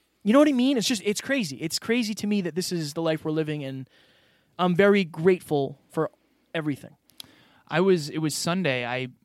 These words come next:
Speaker 2: pulled in to get a workout in with Amy on our team, and I jump into the car. She, she, like, flags me to jump into her car, and she's on the phone with Alessandro, Alex Hinkle, and Alex Hinkle's
Speaker 1: Yeah.
Speaker 2: mom,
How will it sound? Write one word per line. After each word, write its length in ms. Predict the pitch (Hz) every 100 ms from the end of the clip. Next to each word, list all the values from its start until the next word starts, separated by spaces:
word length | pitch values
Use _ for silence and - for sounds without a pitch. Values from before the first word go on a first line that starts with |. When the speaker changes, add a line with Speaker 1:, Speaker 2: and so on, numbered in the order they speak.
| - -
Speaker 2:
pulled 280 | - 170 170
in 300 | 160 147 143
to 320 | - 139 123 117
get 140 | 139
a 60 | 131
workout 360 | 131 127 131
in 100 | 127 123
with 120 | 117
Amy 400 | 131 135 123 120 _ _ _ _ _ -
on 120 | 135
our 80 | 127
team, 420 | 123 156 143 131 -
and 520 | 131 127 123 120 - _
I 120 | 139 131
jump 300 | 156 175 180
into 300 | 160 - 151
the 100 | 127
car. 460 | - 185 160 135 - _ _ _ _ _ -
She, 300 | - 170 - -
she, 200 | - 156
like, 160 | 135
flags 280 | - 139 135
me 100 | 139
to 60 | 120
jump 220 | 135 127
into 120 | 120
her 120 | 127 113
car, 360 | 151 165 143
and 280 | - 139 123 -
she's 240 | - 151
on 140 | 156
the 80 | 165
phone 380 | - 170 165 143
with 400 | 127 123 - - _ _ _
Alessandro, 840 | 139 147 139 143 131 135 131 135 -
Alex 320 | 131 135 139
Hinkle, 280 | 143 135 143
and 120 | 135
Alex 260 | 139 151 151
Hinkle's 280 | 180 151 139
Speaker 1:
Yeah. 100 | 139
Speaker 2:
mom, 480 | 170 180 135 120 135